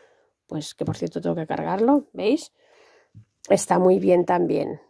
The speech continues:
Pues estás en algún sitio y dices, "Ay, no puedo sujetarlo a la vez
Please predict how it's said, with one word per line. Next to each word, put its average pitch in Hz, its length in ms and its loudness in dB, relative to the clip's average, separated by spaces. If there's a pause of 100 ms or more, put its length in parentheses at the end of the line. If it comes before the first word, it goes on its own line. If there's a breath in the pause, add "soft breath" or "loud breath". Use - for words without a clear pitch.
(140)
Pues 175 180 -8
estás 196 380 -2
en 220 240 4
algún 208 260 2
sitio 240 300 0
y 233 40 4
dices, 208 300 -2
"Ay, 220 180 4
no 208 260 2
puedo 226 280 2
sujetarlo 220 560 -2
a 214 60 2
la 196 120 2
vez 226 340 2